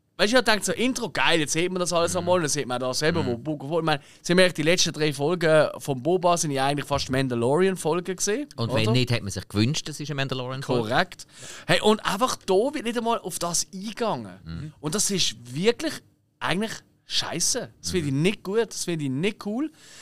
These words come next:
Speaker 1: Weißt du, wenn sie es wenigstens da gemacht hätten, dann, aber auch da, selbst wenn sie es in der, im Rückblick gebracht hätten,
Speaker 2: Mhm.
Speaker 1: ich als, in Anführungszeichen, normale Schauer von dem, und finde, ah, Book hat mir nicht gefallen, habe ich abgestellt, egal, Mandalorian geht endlich wieder.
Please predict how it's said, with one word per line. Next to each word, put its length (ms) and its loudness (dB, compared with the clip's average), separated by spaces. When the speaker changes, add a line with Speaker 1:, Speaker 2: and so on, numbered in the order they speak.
Speaker 1:
Weißt 200 4
du, 40 6
wenn 80 4
sie 60 -2
es 80 0
wenigstens 360 0
da 100 6
gemacht 340 -2
hätten, 300 0
dann, 160 2
aber 200 4
auch 80 4
da, 300 0
selbst 260 -2
wenn 200 0
sie 80 -2
es 100 -2
in 160 -2
der, 260 -4
im 120 -6
Rückblick 400 -2
gebracht 420 -4
hätten, 500 -6
Speaker 2:
Mhm. 180 -14
Speaker 1:
ich 280 2
als, 320 4
in 80 -2
Anführungszeichen, 640 0
normale 760 2
Schauer 480 0
von 160 -10
dem, 240 2
und 60 -8
finde, 240 -2
ah, 260 -2
Book 260 -4
hat 80 -4
mir 60 -6
nicht 140 -2
gefallen, 260 2
habe 120 2
ich 80 -2
abgestellt, 460 0
egal, 480 6
Mandalorian 560 2
geht 180 -4
endlich 240 0
wieder. 220 -6